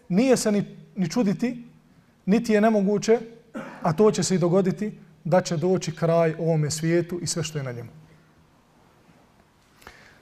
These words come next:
Pred sami smak svijeta, pred sami sudnji dan, dogodit će se deset velikih stvari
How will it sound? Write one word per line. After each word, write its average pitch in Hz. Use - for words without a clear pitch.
Pred 185
sami 226
smak 202
svijeta, 156
pred 147
sami 190
sudnji 165
dan, 175
dogodit 175
će 190
se 175
deset 196
velikih 185
stvari 135